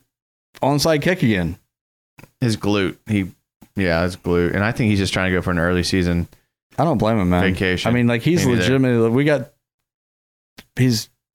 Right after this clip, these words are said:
Speaker 2: I may have an injury to have a early season.
Speaker 1: Yeah, I probably would
Speaker 2: A
Speaker 1: have
Speaker 2: little
Speaker 1: thought so.
Speaker 2: jaw injury. Oh,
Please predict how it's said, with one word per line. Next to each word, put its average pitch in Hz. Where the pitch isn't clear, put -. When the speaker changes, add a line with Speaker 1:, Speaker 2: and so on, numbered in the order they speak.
Speaker 2:
I 139
may 233
have 110
an 101
injury 90
to 90
have 90
a 85
early 90
season. 90
Speaker 1:
Yeah, 95
I 92
probably 90
would 87
Speaker 2:
A -
Speaker 1:
have 104
Speaker 2:
little 110
Speaker 1:
thought 85
so. 98
Speaker 2:
jaw 110
injury. 117
Oh, 113